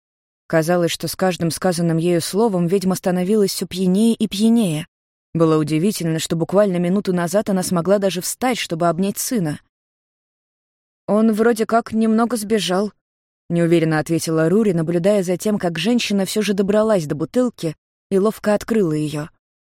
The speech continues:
«Может, вам больше не стоит пить?» «Почему?»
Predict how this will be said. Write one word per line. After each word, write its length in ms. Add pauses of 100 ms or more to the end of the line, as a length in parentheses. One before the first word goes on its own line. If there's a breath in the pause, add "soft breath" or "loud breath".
(720)
«Может, 520
вам 320
больше 320
не 100
стоит 400
пить?» 380 (800)
«Почему?» 920